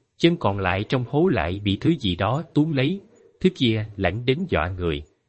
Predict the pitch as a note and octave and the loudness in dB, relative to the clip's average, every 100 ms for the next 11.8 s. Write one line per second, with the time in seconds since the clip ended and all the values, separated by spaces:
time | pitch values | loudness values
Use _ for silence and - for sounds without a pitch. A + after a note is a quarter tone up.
0 | _ - D3+ A#2+ D#2+ F2 - B2+ A#2 A2 | _ 0 2 2 -2 -4 0 0 2 0
1 | G#2 F2+ D#2+ D2+ F#2 E2+ - D3 C3 - | 0 0 0 -2 -6 -6 0 0 0 -6
2 | C3+ - F2+ F2 A#2 A2+ A#2+ A2 A2+ B2 | -6 -4 -4 -2 -4 -2 -2 -2 -2 -4
3 | E2 D2 F2+ D#2 - _ _ - D#3 F3+ | -6 -4 -6 -6 -8 _ _ -2 0 2
4 | C#3+ A#2+ F2+ - B2+ G2+ D#2+ G#2+ C#3 C#3 | 0 0 -4 -2 -2 0 -2 -2 -2 0
5 | C3 A2+ D2 D#2+ - _ _ _ _ - | -2 0 -6 -6 -16 _ _ _ _ 2
6 | F3+ E3+ E3 F3+ E3 E3 C#3+ B2 F#3+ F#3+ | 4 6 4 4 2 0 0 0 0 -4
7 | - E2+ F2 F#2+ A#2+ F#2 E2 C3 D3 C3 | 0 -2 -2 -4 -4 -2 -4 -2 -2 -4
8 | C3 - _ - - - F3 D3 F#2+ B2+ | -14 -18 _ -20 -20 2 2 4 0 0
9 | D3 - - B2+ - G3+ A3 A2+ A2 A2 | 0 -2 -10 -8 0 0 2 -2 -2 0
10 | A#2 A#2+ A#2+ A#2+ D3+ E3+ G2+ G#2+ D3+ D3+ | 0 2 0 0 0 0 0 0 0 0
11 | F3+ - C#3 F#3+ D3+ E3 B2 F2 | -2 2 0 2 0 0 -2 -4